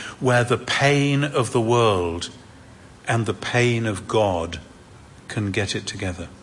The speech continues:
Read Romans eight, it's all in there. So prayer is the most extraordinary calling, and it echoes and models that business that God and the world are not the same thing and they're not far apart, but they overlap and interlock.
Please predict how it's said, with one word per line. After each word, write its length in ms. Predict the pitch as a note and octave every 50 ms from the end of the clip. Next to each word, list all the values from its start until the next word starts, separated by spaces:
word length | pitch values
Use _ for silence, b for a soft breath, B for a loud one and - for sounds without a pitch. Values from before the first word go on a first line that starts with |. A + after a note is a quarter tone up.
| - - - - - - - - - - - - - - -
Read 220 | - G#2+ G#2+ G2+
Romans 320 | A2 G#2 G#2 G2+ G2+ F#2+ G#2
eight, 220 | G2 F#2 E2+ -
it's 180 | - - - G#2+
all 160 | G2 F#2 F2+
in 120 | F2 E2
there. 160 | E2 D#2+ D#2+ - - - - - - - - - - - - - - - - - - - - - - - - - - - -
So 260 | - - - C3+ B2 A#2
prayer 560 | - - - - D3+ E3 F3 E3 E3 D#3+ C#3
is 140 | B2 - -
the 60 | C3+
most 260 | B2 B2 B2 A#2+ -
extraordinary 840 | C#3 B2+ - - - - - D3 D#3 E3 D#3+ C#3+ D3+ C#3+ C3+ C3
calling, 520 | B2+ C3+ - - D3+ D3+ C#3+ A#2+ G#2 F#2+ B B B B B
and 120 | D#3 C3+
it 160 | C3+ C#3+ C#3 B B B B B B B -
echoes 540 | E3+ F3+ F3+ - - E3+ D#3 C#3+ C3+ A#2
and 140 | B2+ B2 B2+
models 640 | B2+ B2+ C#3 E3 F3+ F#3 C#3 C3 G#2+ G2+ G2 - -
that 240 | C#3 C3+ C#3 C3+ -
business 400 | D3+ D#3 D3 D3+ C#3+ C3+ - -
that 160 | D3+ D3 C#3 - - - - -
God 200 | - E3 D#3+ E3+
and 100 | F3 E3+
the 60 | D#3+
world 260 | D3+ D3+ D#3 D3+ D3 C#3
are 60 | C3+
not 220 | C#3 F3+ G#3 G3
the 80 | F3+ D3+
same 260 | - D#3+ D#3 D#3 D3+
thing 160 | C3+ D#3 D3
and 80 | C#3+ C#3
they're 80 | C3+
not 260 | C3 C3+ E3 F3+ F3+ -
far 260 | - F3 D#3 D3+ D3
apart, 380 | C3+ - - C3+ C#3 C#3+ -
but 180 | - C3 - -
they 140 | B2+ B2 -
overlap 580 | - C#3 C3+ C3+ C3 C#3 C3+ B2+ B2 B2 B2 -
and 120 | B2+ A#2+
interlock. 640 | A#2 A#2 A#2 - A#2 A2+ A2+ G#2+ G#2 G#2 - -